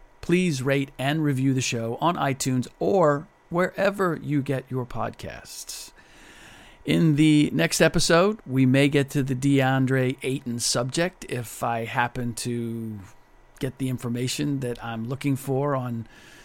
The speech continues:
just how problematic this snafu, if you will, is, uh, regarding his signing a extension with the Phoenix Suns.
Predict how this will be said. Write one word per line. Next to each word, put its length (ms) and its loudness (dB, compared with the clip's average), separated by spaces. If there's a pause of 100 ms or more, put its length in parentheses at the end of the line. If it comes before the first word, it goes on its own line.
(100)
just 200 0
how 120 0
problematic 880 -2 (100)
this 600 2 (840)
snafu, 720 4
if 80 -2
you 100 6
will, 400 6
is, 760 0
uh, 200 -4
regarding 460 0
his 760 -2
signing 640 0
a 480 -4
extension 720 -2 (240)
with 300 -2
the 280 -2
Phoenix 360 -4
Suns. 580 -6